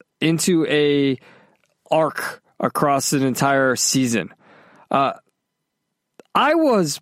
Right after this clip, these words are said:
pleasantly surprised by this trailer. I put this on and I was like, "This is gonna be stupid." But I thought the,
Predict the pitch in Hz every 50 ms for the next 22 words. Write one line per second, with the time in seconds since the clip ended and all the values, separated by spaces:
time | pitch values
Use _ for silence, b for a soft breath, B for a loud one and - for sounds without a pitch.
0 | _ _ - - - - 170 185 226 240 208 294 247 220 214 233 226 202 - -
1 | - 156 - - 151 151 156 151 139 123 113 107 101 98 101 - - - b b
2 | b b b b b b b b - 135 139 131 131 127 117 123 120 - - -
3 | - 120 110 104 92 85 73 - b b b b b b b b b 156 147 -
4 | 190 214 202 - 226 202 - 185 165 165 175 180 175 170 165 156 147 147 135 131
5 | 139 147 175 190 165 151 156 151 135 127 120 - - - - 165 147 - - -
6 | - - b b b b b b b b b b - 175 165 - - _ _ _
7 | _ - 147 160 170 - - 175 165 - 156 147 156 151 151 143 139 135 127 110
8 | -